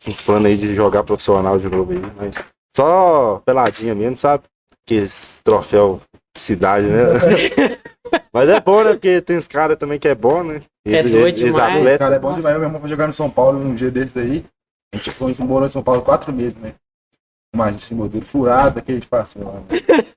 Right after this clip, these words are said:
Speaker 1: Nossa.
Speaker 3: Mas é
Speaker 2: Vocês foram pra lá pra, pra trabalho?
Speaker 3: é,
Speaker 1: Trabalho.
Speaker 3: pelo
Speaker 2: E o que que
Speaker 3: sonho, né?
Speaker 2: aconteceu?
Speaker 3: Aí, a, não posso falar o nome da agência não, né? Mas a gente, muitas propostas indecentes pra gente. É,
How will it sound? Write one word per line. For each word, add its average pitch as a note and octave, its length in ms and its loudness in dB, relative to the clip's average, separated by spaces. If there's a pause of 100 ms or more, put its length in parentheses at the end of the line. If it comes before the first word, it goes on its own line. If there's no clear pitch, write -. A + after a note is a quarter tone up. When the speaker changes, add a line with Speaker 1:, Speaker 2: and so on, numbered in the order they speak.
(100)
Speaker 1:
Nossa. A#2 200 -2
Speaker 3:
Mas A#2+ 160 -6
é C3+ 400 0
Speaker 2:
Vocês A#3+ 220 2
foram C4 180 4
pra C4 100 2
lá B3 140 4
pra, C4+ 280 0
pra A#3+ 240 0
trabalho? A3+ 420 0 (160)
Speaker 3:
é, A#2 120 -14
Speaker 1:
Trabalho. A2+ 580 -2
Speaker 3:
pelo - 120 -2
Speaker 2:
E - 20 0
o - 20 0
que A3 120 4
que F#3 60 0
Speaker 3:
sonho, G#3 60 4
né? G3+ 60 2 (100)
Speaker 2:
aconteceu? E3+ 340 -2 (400)
Speaker 3:
Aí, C3 300 -2
a, B2 180 4
não C4 300 -4
posso D3+ 200 -2
falar D#3 140 4
o D#3 40 2
nome D3 120 0
da D3 100 2
agência C3 280 -6
não, C3+ 180 0
né? D#3+ 100 -2
Mas D3 240 2 (440)
a A2+ 60 0
gente, C3 380 -2 (140)
muitas D#3 200 -2
propostas D3+ 460 0
indecentes C#3 640 -2
pra A2+ 200 0
gente. B3 480 -6 (540)
É, G#2 460 -2